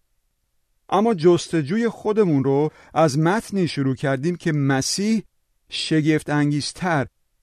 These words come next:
و کاملتر از هر جای دیگری در اون مکشوف شده. این متن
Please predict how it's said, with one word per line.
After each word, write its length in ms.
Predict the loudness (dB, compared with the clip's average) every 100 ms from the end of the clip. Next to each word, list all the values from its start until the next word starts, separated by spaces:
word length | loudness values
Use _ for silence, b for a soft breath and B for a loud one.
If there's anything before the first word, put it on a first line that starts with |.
| -6
و 100 | -6 -6
کاملتر 640 | -6 -2 0 -2 -2 -2
از 160 | -2
هر 340 | -4 -6 -4 -2
جای 240 | 2 2
دیگری 520 | 2 2 2 2 -2 -4 _ _ _
در 160 | -6 -2
اون 140 | -2
مکشوف 300 | -2 -6 -10
شده. 320 | -10 -12 -12 -18 _ _ _ _ _ _ _ _ _ _ _ _ _ _
این 280 | -2 0 2
متن 360 | 2 2 -2